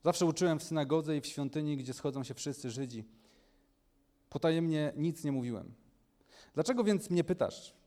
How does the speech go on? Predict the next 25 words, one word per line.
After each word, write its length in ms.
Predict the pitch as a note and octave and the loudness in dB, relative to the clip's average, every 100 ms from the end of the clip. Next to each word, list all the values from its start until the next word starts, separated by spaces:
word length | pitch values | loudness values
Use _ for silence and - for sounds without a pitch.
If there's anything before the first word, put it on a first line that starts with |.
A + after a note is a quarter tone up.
| _ | _
Zapytaj 340 | C#3 F3 G#3+ E3+ | 0 4 6 6
tych, 160 | E3 | 4
którzy 280 | D#3+ E3 D#3 | 0 -2 -4
słuchali 380 | D3+ C#3+ D3+ C#3+ | -6 0 2 2
moich 240 | C#3+ C#3+ | 0 -2
słów. 320 | - F3 D#3+ - | 0 2 2 2
Oni 280 | D3+ F3+ D3+ | 0 2 2
wiedzą, 320 | D3 C#3+ D3 | 2 2 0
co 120 | C#3+ | -2
powiedziałem. 540 | C#3 C3+ C3+ B2 G2 A2+ - _ - - - - - - _ | -4 -4 -4 -4 -6 -14 -20 _ -20 -20 -20 -20 -20 -20 _
Po 160 | G#3 B3+ | 10 10
tych 280 | C4+ A#3 - - - | 8 0 -6 -12 -2
jego 240 | D#3 F3 E3+ | 2 4 2
słowach 640 | - F3+ C#3 B2 B2+ - | 2 4 6 6 4 0
jeden 300 | D#3 E3+ F3+ | 0 2 0
ze 100 | D#3+ | 0
stojących 460 | D3 D#3+ E3+ E3+ D#3 | 2 2 2 -2 0
tam 160 | D#3 | 0
strażników 560 | C3+ C#3 C3 D#3+ E3 B2+ | 0 -2 0 0 0 2
wymierzył 440 | C#3 D#3 F3+ F3+ | 4 6 6 6
Jezusowi 500 | E3+ D3 C3+ E3 D3+ | 6 4 2 0 0
policzek, 560 | C#3+ D3 C#3 - G#2 - - - _ - | 0 0 0 -2 -6 -6 -16 -20 _ -2
mówiąc 300 | D3 D#3 D#3 | 2 2 0
przy 160 | D#3+ | -2
tym: 260 | D3+ D3 | 2 2